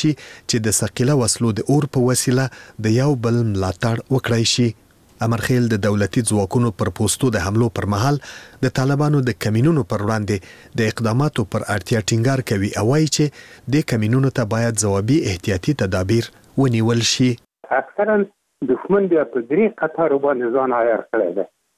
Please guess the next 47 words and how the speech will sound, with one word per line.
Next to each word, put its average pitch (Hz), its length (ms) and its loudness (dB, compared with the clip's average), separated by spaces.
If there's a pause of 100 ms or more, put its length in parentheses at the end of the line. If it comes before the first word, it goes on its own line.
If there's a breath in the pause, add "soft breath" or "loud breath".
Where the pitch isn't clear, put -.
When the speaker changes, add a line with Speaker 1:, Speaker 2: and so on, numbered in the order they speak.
(180)
Speaker 2:
دا 113 100 0
په 113 160 -2
پوسته 135 320 0
کې 147 240 0
عمل 170 320 0
حمله 151 320 0
کوي، 208 180 2 (480)
یو 147 220 4
قسمت 170 440 -4
یې 147 120 2
حمله 165 320 0
کوي، 196 120 2 (120)
دوه 180 120 0 (120)
قسمت 151 360 -2 (120)
نور 175 160 2 (160)
کمین 160 320 4
نیسي. - 340 -4 (720)
دغه 196 260 2
هم 214 160 2
دوی 175 160 0
تر 151 140 0
اوسه - 100 -20
پورې 127 180 2 (120)
نه 117 100 2
ده - 100 -4
حل 98 220 0
کړی. 92 180 -2 (460)
هماغه 175 420 2
د 151 240 -4
کله 175 240 2
چې - 60 -8 (100)
قطار 180 320 -2
ته 156 320 0
ورسیږي، 151 560 2 (460)
دوی 175 160 4
ته 165 140 0
موقعیت 143 440 0 (100)
معلوم 160 340 2
نه 190 80 4
وي، 160 160 2
دوی 156 180 0
ته 156 120 4
مکمل 147 440 0
راپور 143 340 0
نه 170 140 2
وي 196 140 4
ورسېدلی، 139 500 0